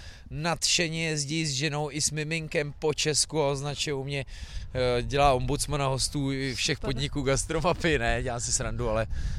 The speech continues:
Speaker 1: jsou to fakt jako neskuteční zapálenci. No,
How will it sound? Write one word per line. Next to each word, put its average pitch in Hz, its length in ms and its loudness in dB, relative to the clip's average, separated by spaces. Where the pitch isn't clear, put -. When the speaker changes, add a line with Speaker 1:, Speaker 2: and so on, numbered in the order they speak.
Speaker 1:
jsou 117 240 0
to 113 240 2
fakt 110 240 4
jako 113 220 2
neskuteční 117 680 0
zapálenci. 107 800 2
No, 156 440 6